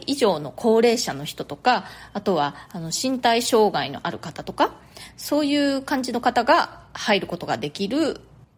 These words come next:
公的な保険ということになります。で、メディケイドというのは、低所得者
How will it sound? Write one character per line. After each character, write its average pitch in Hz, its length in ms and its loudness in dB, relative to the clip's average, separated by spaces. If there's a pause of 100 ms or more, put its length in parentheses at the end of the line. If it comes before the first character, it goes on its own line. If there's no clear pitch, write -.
(120)
公 208 160 -6
的 190 240 -8
な 180 140 -4
保 185 200 -14
険 180 220 -2
と 180 140 -4
い 170 80 -2
う 160 40 -4
こ 175 120 -6
と 165 100 -10
に 160 100 -10
な 147 100 -10
り 143 100 -10
ま 143 160 -10
す。 - 160 -16 (340)
で、 202 80 -6
メ 240 220 4
デ 330 140 6
ィ 359 60 0
ケ 415 220 6
イ 269 60 -2
ド 285 120 0
と 220 140 -2
い 214 140 0
う - 20 0
の 190 140 0
は、 254 320 4
低 311 280 2
所 320 180 -4
得 302 260 -6
者 - 360 -4